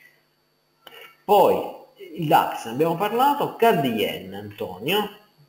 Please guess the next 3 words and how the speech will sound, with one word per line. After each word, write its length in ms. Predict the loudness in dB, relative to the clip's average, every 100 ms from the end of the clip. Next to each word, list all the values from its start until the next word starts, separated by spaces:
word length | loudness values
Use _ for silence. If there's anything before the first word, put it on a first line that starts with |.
| _
certo, 880 | -6 -6 -6 -16 -4 -2 -2 -8 -20 _ _ _ _ _ _ _ _ _ _ _ _ _
cad 320 | 2 2 0
Yen, 420 | -4 -4 -6 -12